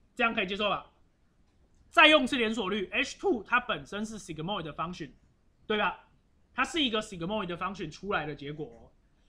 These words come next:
所以我再次使用连锁律，对它求 S 型函数的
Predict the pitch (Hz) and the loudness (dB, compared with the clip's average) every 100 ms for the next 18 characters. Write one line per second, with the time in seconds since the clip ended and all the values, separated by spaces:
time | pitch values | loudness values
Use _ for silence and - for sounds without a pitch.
0 | _ - 311 381 302 208 - - 381 277 | _ 0 6 6 6 2 2 6 6 6
1 | - 349 254 - 175 208 233 165 - 175 | 0 -6 -6 -8 -2 4 4 2 -8 -6
2 | 220 214 165 208 156 - _ _ _ _ | -4 -4 0 0 -2 -6 _ _ _ _
3 | 311 285 294 - 220 202 - 240 359 - | -2 6 6 4 -2 -2 -2 2 2 2
4 | 247 240 254 233 269 269 220 180 - | -4 -2 0 -2 -2 0 2 0 -4